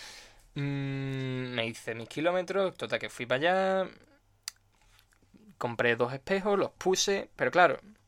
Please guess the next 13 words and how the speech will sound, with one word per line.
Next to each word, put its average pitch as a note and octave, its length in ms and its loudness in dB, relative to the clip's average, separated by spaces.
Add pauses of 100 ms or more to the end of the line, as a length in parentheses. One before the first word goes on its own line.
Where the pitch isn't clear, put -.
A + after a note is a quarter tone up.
nos C#3+ 200 0
advirtieron G3+ 720 4 (1000)
de A#2 140 -12
que, G2+ 140 -10
bueno, B2 260 -6 (100)
es - 60 -20
que - 140 -10
es - 80 -10
para B2 280 6
poner B2+ 340 2
los C#3 160 4
dos C#3+ 120 2
espejos, D3 460 0